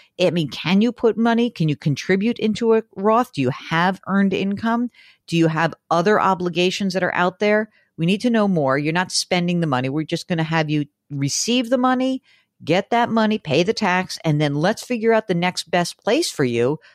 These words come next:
We don't know what that is 'cause I need a little bit more information. Okay. This is from Evan,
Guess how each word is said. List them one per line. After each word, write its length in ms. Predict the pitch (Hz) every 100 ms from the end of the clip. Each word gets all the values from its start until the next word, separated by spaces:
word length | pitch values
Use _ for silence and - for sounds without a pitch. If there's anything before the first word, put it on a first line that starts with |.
| _
We 120 | - 143
don't 360 | 180 160 147
know 140 | 156 240
what 200 | 302 285
that 200 | 139 131
is 180 | 135
'cause 180 | - -
I 40 | 127
need 160 | 135
a 80 | 123
little 180 | - -
bit 100 | - -
more 180 | 113 123
information. 600 | - 113 131 135 - - _ _ _ _ -
Okay. 360 | 151 - - _ _ _ _ _ _ _ _ _ _ _
This 240 | 170 254 277
is 80 | 233
from 200 | 175 143
Evan, 400 | 151 123 107